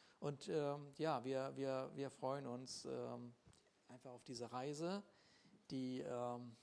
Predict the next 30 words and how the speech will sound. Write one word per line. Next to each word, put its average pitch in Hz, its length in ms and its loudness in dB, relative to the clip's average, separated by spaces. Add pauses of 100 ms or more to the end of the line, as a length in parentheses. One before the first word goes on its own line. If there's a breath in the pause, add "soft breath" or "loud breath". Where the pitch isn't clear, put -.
so 123 160 0
vor 151 260 0
uns 156 240 -4
liegt. 147 320 -4
Und 120 160 -4
ich 110 200 -8
bin 120 200 -4
so 117 140 -6
dankbar, 123 440 -2
wir 117 300 -2 (480 loud breath)
haben 120 380 2
diese 127 200 -8
ganzen 131 340 0
Gedanken 127 440 0
bekommen, 135 460 0 (480 loud breath)
ähm, 120 480 2 (260)
äh, 127 240 -6
mit, 117 240 -8 (340)
äh, 117 80 -6
Matthias, 117 640 -4
Joscha 120 300 -6
und 120 120 -6
Mirja, 135 460 0 (480 loud breath)
Carmen 120 320 -4
und 120 80 -6
mir. 127 140 -2
Wir 120 100 -4
waren, 113 340 -6
äh, 113 220 -4 (540)
Wochenende 120 500 -4